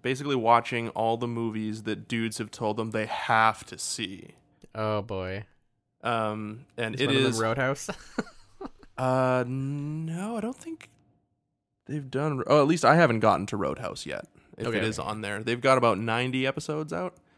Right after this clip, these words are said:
Speaker 2: Wow.
Speaker 1: I think I've listened to about fifteen so far. They're also kinda short. They're about, they're, well, they start out short. They kinda get longer as they go. They're about an hour, maybe. Um,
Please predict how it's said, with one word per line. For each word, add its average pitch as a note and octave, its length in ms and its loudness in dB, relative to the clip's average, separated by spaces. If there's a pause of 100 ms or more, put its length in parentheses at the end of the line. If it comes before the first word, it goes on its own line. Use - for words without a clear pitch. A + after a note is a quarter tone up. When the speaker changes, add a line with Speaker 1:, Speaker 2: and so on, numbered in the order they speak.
(300)
Speaker 2:
Wow. B2 280 -6 (260)
Speaker 1:
I - 80 -12
think A2+ 200 -8
I've A2 120 -2
listened G#2+ 280 -6
to A2+ 100 -4
about G#2+ 360 -4
fifteen D#3 680 -8 (380)
so E3 160 -6
far. F#3+ 320 -4 (920)
They're G#3+ 160 4
also F#3 260 6
kinda C#3+ 240 -2
short. A#2 400 -2
They're B2+ 160 0
about, A#2 340 2 (640)
they're, D#3 180 2 (280)
well, A3 400 2 (320)
they E3 80 2
start G3 260 4
out D#3 160 6
short. C3 200 0
They C3 80 0
kinda C#3 160 -4
get A#2 120 0
longer G#2 340 -2
as G#2+ 120 -4
they G2+ 120 -4
go. G2+ 220 -4
They're G#2+ 80 -6
about G2+ 200 -6
an F#2 80 -12
hour, F#2 400 -12 (320)
maybe. G#2+ 340 -14 (960)
Um, A2 480 -6